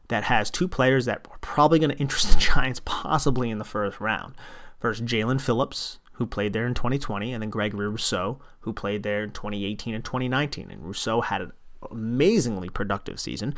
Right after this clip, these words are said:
but a lot of it was when he was kicked inside, it was third down, he was taking advantage of these A C C guards that are probably gonna be accountants or doctors or something like that, and he was just using his superior length to kinda win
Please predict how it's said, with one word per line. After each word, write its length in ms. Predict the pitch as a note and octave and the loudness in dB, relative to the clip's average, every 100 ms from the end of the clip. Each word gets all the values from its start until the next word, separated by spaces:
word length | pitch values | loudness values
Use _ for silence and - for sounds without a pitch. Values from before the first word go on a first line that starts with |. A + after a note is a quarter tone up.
| - - - | -6 -8 0
but 100 | E3 | 2
a 20 | |
lot 200 | D#3+ F3 | 4 4
of 100 | D#3+ | 4
it 100 | D#3 | 2
was 160 | C#3 | 0
when 420 | B2 B2+ C#3 C#3 C#3 - | 0 0 0 -4 -8 -18
he 60 | |
was 100 | - | -16
kicked 260 | - - C3+ | -4 -2 0
inside, 560 | C#3 - A#2+ A#2+ B2 A#2 | 0 4 6 6 2 -2
it 60 | |
was 220 | - - | -8 -12
third 380 | - B2+ B2+ A#2+ | 0 4 4 4
down, 320 | A2+ A2+ A#2 | 2 2 2
he 40 | A2 | -2
was 120 | F#2+ | 12
taking 340 | B2+ C#3+ C3 | 12 12 10
advantage 360 | A2+ A#2 A#2+ A#2 | 0 0 0 -2
of 120 | G2+ | -4
these 200 | G#2 G#2 - - - - | -4 -4 -6 -12 -6 4
A 140 | C#3+ | 4
C 140 | C3+ - | 4 2
C 160 | C3 | 2
guards 420 | A2+ F#2 G#2 A2+ | 0 0 0 0
that 120 | G#2 G2 | -2 -6
are 60 | |
probably 340 | - G#2 A#2 B2 | -2 0 0 2
gonna 160 | A#2+ | 2
be 140 | A2 A2 | 0 -2
accountants 600 | - A2 A2+ A#2+ A#2+ G2 | 0 0 0 0 -2 -4
or 60 | |
doctors 580 | F#2+ F#2+ G#2+ - A2+ A2 | -2 0 0 0 -2 -2
or 60 | A2+ | -4
something 380 | - A2+ A2 A2 | -2 -2 -2 -2
like 220 | G#2+ G#2 | -2 0
that, 260 | G#2 A2 - - - | 0 0 -2 -10 -2
and 80 | C3 | 0
he 60 | |
was 100 | B2 | 2
just 160 | A#2+ A#2 | 0 0
using 240 | B2+ C3 | -2 -2
his 180 | - - | -4 -2
superior 720 | - - - D#3 D3 C3 A#2 | -2 -4 2 6 6 6 2
length 400 | G#2 A2 A#2+ - | 0 0 -2 -4
to 60 | - | -10
kinda 280 | - A#2+ | -8 -6
win 540 | F#2 F#2 G#2+ C3 G#2 | -8 -8 -2 0 -2